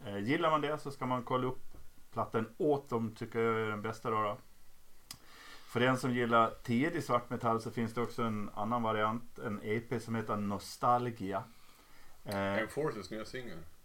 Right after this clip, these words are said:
Speaker 1: Ja, precis.
Speaker 2: Kanske en cover.
Speaker 1: Precis. Eh, och där är det liksom lite mer rå, eh, svartmetall, kan man säga. Eh, men det här är ju någonting som, ja,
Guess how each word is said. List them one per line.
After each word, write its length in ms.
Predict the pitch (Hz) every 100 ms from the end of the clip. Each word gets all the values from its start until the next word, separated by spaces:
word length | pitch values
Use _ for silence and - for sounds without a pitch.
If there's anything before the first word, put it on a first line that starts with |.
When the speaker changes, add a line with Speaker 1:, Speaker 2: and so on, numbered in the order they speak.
| -
Speaker 1:
Ja, 380 | 110 110 135 131 - 131 -
precis. 300 | 139 - 139
Speaker 2:
Kanske 220 | 127 127
en 60 | 113
cover. 280 | 131 110 - - -
Speaker 1:
Precis. 560 | 104 123 123 - - - 131 131 - - - -
Eh, 420 | 113 117 120 123 131 - -
och 420 | 135 135 135 131 123 117
där 280 | 123 147 143
är 60 |
det 60 | 131
liksom 320 | 123 - 120
lite 160 | 113 117
mer 180 | 117
rå, 580 | 107 101 107 107 101 90 - - - - - - -
eh, 360 | 101 92 92 -
svartmetall, 760 | - 98 - - 98 92 80 - -
kan 120 | - 85
man 100 | 80
säga. 200 | - - - - - - - - - - -
Eh, 340 | 98 101 101
men 140 | 104 110
det 80 |
här 200 | 113 113
är 160 | 110 104
ju 120 | 98
någonting 400 | 98 98 98 95
som, 400 | - 90 85 87 -
ja, 260 | 82 69